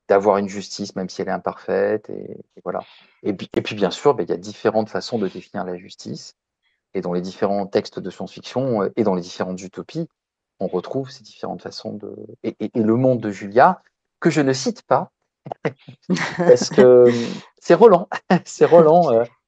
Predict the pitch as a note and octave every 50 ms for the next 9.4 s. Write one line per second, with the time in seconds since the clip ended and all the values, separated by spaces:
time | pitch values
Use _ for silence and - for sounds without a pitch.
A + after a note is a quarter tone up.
0 | _ _ _ _ _ - B2 - A#2+ A2+ C3 A#2+ A#2+ A#2 C3+ A#2+ A2 A2+ G2 -
1 | A#2 A2 G#2 G2+ G#2+ G#2+ G#2 F#2+ G#2 G#2 G2 A2 G#2 G#2 A2+ B2 - - C#3 B2
2 | A#2 A2 B2 B2+ A#2+ G#2 - - F#2 G2 G2+ G#2 F#2+ G2+ G2 F#2+ A2 B2+ D3+ F3
3 | _ _ _ _ _ _ _ _ _ _ - G#2+ G#2 G2+ G2 G#2+ B2 C#3 D#3 D#3
4 | C#3+ B2 A2+ A2+ A2+ A#2 C#3 E3 F3 F3+ E3+ D#3 C3+ A#2+ A#2 A2+ A2+ A#2 A#2 B2
5 | C3 C#3 C3+ D#3+ C#3+ C#3+ - D3+ C#3 C3 B2 A#2+ B2 A#2+ A#2+ A2+ G#2+ A2 A2 A2+
6 | C#3 D3 C#3+ A#2+ A2 - - A2+ A#2 A2+ A2+ - C3+ C3+ - G2+ G2+ G2 G2+ G2
7 | - - F3 F#3 - - - - A2 - _ - G#2+ A#2+ B2+ C3+ C3 - _ G#2
8 | F#2 - _ C3 B2+ B2+ B2+ A#2 G#2 F#2+ F#2 F#2+ _ _ _ _ _ _ _ _
9 | _ _ - F#2+ - G2 G2+